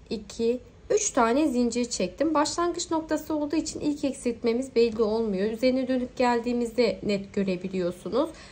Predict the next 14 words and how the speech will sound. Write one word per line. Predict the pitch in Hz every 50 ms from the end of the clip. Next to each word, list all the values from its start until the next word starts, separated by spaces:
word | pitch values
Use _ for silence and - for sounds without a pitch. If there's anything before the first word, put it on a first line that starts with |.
| - - -
Normal | 302 320 320 311 302 311 311
bir | 330 320 320
başlangıç | 277 269 269 - - 277 269 269 262 277 269 -
yapıyoruz | 233 196 196 - 208 185 180 180 175 175 -
yani. | - 180 175 175 175 214 269
Üç | 294 294 - -
tane | - 294 302 294 302 277
zincir | 277 285 285 277 277 285 277
çektikten | 277 - - 277 277 277 - 269 269 - 285 277 269 269
sonra | 262 - 220 208 220 294
yandaki | 403 392 285 262 269 262 247 247 247 262 226 214
boşluğa | 226 220 214 - - - 208 208 214
geliyorum. | 220 214 202 185 175 175 170 165 165 - 208 262 339 339 - - - - - - - - - - - -
Bir, | 233 214 196 180 175 190 240 294 - -